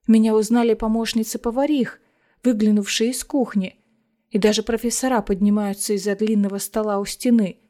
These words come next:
стараясь получше рассмотреть, что происходит. Лукас оглядывает меня с головы до ног,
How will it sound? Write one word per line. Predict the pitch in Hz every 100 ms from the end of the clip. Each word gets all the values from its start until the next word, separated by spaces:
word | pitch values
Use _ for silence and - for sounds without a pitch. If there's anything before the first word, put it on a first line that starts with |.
| _ _ _ -
стараясь | - 226 214 202
получше | - 208 226 269 285
рассмотреть, | 269 - 285 202 202
что | - 226
происходит. | 247 269 - - 196 170 - _ _ _ _ _ _ _ _ -
Лукас | 196 180 165 220 -
оглядывает | 240 226 262 247 233 240
меня | 226 226
с | 208
головы | 208 202 196
до | 196 185
ног, | 175 240